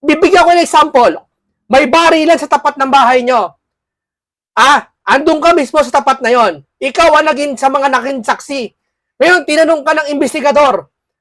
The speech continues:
Ha? Ah, o eto ba? Paano ba to? Sasabihin mo, eto opinion ko ha.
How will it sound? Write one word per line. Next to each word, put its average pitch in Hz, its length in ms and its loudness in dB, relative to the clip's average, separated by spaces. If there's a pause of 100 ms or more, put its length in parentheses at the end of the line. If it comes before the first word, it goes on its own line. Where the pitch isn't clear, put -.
(180)
Ha? 269 160 4 (800)
Ah, 285 320 4 (320)
o 277 240 4
eto 294 240 2
ba? 294 320 4 (320)
Paano 285 400 2
ba 277 80 2
to? 226 160 0
Sasabihin 285 400 0
mo, 277 80 0
eto 240 240 0
opinion 262 320 -4
ko 240 160 2
ha. 202 160 0